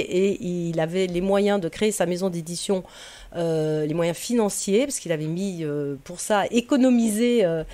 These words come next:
les bénéfices de sa, de son activité de packager. Et, euh, il a pu se lancer, euh, donc, en toute indépendance. Indépendance financière, c'est important aussi.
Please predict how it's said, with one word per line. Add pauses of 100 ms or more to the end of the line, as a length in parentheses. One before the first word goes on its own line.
(180)
les
bénéfices
de
sa,
de
son
activité
de
packager. (640)
Et,
euh,
il
a
pu
se
lancer,
euh,
donc, (100)
en
toute
indépendance. (440)
Indépendance
financière,
c'est
important
aussi.